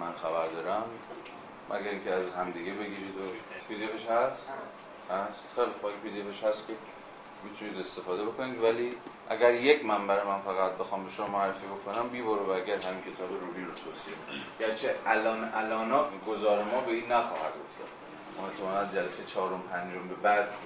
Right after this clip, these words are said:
مستقیماً پرتاب می‌شیم تو نظریهٔ ارزش، می‌تونیم گوش چشمی هم به مباحث این کتاب داشته باشیم.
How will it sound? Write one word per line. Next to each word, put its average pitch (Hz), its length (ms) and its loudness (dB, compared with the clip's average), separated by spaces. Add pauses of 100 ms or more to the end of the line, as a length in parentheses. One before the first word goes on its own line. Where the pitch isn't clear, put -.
(120)
مستقیماً 98 760 0
پرتاب 92 480 0
می‌شیم 95 240 -8 (120)
تو 95 140 -6
نظریهٔ 92 400 -2
ارزش، 110 520 -2 (760)
می‌تونیم 107 380 -4
گوش 98 380 -6
چشمی 113 320 0
هم 101 280 -4
به 98 220 -2
مباحث 85 520 -6
این 92 220 -10
کتاب 101 220 -2
داشته - 320 -12
باشیم. - 200 -10